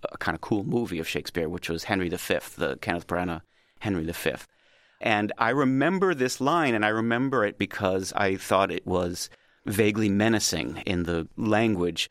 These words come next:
of Shakespeare's day, because the king, Henry the Fifth, he's in armor, they're approaching a battlefield, and he says, "Enlarge the man committed yesterday that railed against our person." And given the medieval context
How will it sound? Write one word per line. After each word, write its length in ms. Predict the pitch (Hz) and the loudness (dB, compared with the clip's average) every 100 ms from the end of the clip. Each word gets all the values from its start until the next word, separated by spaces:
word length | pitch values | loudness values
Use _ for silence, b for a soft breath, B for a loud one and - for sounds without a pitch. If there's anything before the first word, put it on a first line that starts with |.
| - | -2
of 240 | 104 90 | 0 2
Shakespeare's 500 | - 101 - - 90 | 2 0 0 -2 0
day, 320 | - 127 110 85 | 2 4 4 0
because 420 | 92 - 98 - | -2 0 0 0
the 140 | - | -4
king, 380 | - 165 131 98 | 0 2 2 2
Henry 240 | 113 107 | 2 2
the 80 | 95 | 0
Fifth, 440 | - 170 143 - - _ _ _ - | -2 0 -2 -4 -20 _ _ _ -4
he's 200 | 104 104 | -2 0
in 160 | 135 | 0
armor, 500 | - 107 107 107 110 - _ - | 2 2 4 2 0 -4 _ -2
they're 300 | 98 92 - 101 | 0 0 -6 -10
approaching 540 | - - 120 - 131 | -4 0 0 2 0
a 40 | |
battlefield, 680 | 107 98 92 92 92 85 85 - _ _ | 2 2 0 -2 -2 -2 -4 -10 _ _
and 200 | - 101 | -4 -4
he 100 | 95 | -2
says, 540 | 98 - 90 80 95 - _ _ _ - | -2 0 0 0 -4 -8 _ _ _ -2
"Enlarge 640 | 110 104 110 131 147 - | 0 2 2 2 -2 0
the 120 | 117 | 2
man 440 | 107 101 95 92 98 | 4 4 4 2 2
committed 520 | - 104 113 123 101 | 2 2 4 4 4
yesterday 640 | 95 - - 87 85 82 | 2 0 -2 0 2 2
that 160 | 87 95 | 0 -2
railed 580 | 95 104 110 120 113 104 - | 0 2 4 2 0 -4 -4
against 420 | 101 101 95 - 98 | -2 -2 -4 -4 -2
our 180 | 85 | -2
person." 580 | 87 - 127 - - - - b b b b | -2 0 0 0 -8 -10 -20 b b b b
And 380 | 107 110 107 - - | 2 2 0 -4 -4
given 340 | 151 196 185 131 | 0 2 4 4
the 180 | 107 107 | 2 2
medieval 540 | 104 120 127 127 110 | 2 4 4 4 2
context 720 | - - 127 - 87 - - | 2 4 2 2 -2 -2 -6